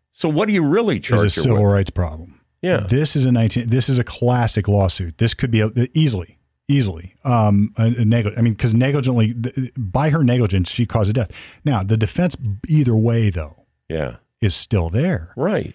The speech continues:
Speaker 2: And that is, I would be asking as I defended this case as a defense lawyer, I don't care if it's a police officer, I don't care if it's a citizen, I don't care who it is.
Speaker 1: Yeah.
Speaker 2: Um, I don't care what their color is. I represent everybody.
Speaker 1: Sure.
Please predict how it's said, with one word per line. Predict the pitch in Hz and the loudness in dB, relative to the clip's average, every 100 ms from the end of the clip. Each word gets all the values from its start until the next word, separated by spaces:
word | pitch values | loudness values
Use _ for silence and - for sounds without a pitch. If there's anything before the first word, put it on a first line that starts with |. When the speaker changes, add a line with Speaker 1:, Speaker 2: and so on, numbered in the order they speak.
| _ | _
Speaker 2:
And | - 107 | -2 0
that | 120 147 | 2 2
is, | 127 104 101 | 2 0 0
I | 120 135 | -2 0
would | 160 | 0
be | 135 123 | 0 2
asking | 120 120 - 107 | 0 0 2 2
as | 98 | 4
I | 101 | 2
defended | 95 - 113 95 | 0 0 0 2
this | 95 | -2
case | - 95 - | 0 -2 0
as | 87 | -4
a | |
defense | 87 90 104 95 - | -4 -2 0 -2 -2
lawyer, | 85 80 | -4 -2
I | 92 | 0
don't | 110 104 | 0 0
care | 110 | -2
if | 95 | -2
it's | - | -2
a | 98 | -4
police | 135 160 - | 0 0 0
officer, | 139 120 - 117 110 | -2 -2 -2 -2 0
I | |
don't | 95 90 | 0 0
care | - 95 | 0 -2
if | 87 | 0
it's | 95 - | -4 -2
a | 90 | -4
citizen, | - 151 127 131 | 0 0 2 2
I | 120 120 | 2 0
don't | 123 | 0
care | 117 | 2
who | 113 113 | 2 2
it | |
is. | 95 73 - _ - | 0 -4 -14 _ -6
Speaker 1:
Yeah. | 78 60 - | -6 -8 -4
Speaker 2:
Um, | 104 95 | 0 2
I | 101 | 2
don't | 104 | 2
care | 110 | 0
what | 104 | 0
their | 120 | -2
color | - 131 87 | -2 0 0
is. | 80 | 0
I | 87 | 0
represent | 95 92 104 - | 0 2 0 0
everybody. | 101 87 90 90 | -2 0 -2 0
Speaker 1:
Sure. | 233 233 | 0 0